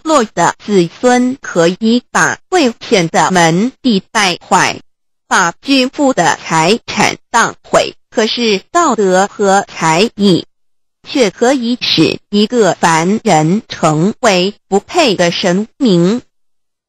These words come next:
莎士比亚黑夜使眼睛失去它的作用，但却使耳朵的听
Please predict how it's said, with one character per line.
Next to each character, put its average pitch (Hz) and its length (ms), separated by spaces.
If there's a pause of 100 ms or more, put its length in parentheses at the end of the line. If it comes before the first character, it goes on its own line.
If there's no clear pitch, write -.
(100)
莎 339 320
士 269 240
比 160 360
亚 165 440
黑 247 400
夜 254 340
使 214 320 (100)
眼 185 260
睛 247 460
失 294 340
去 185 420
它 214 220
的 175 360
作 208 240 (100)
用， 175 300 (680)
但 294 220
却 339 340
使 - 400
耳 208 380
朵 202 260
的 196 220
听 311 420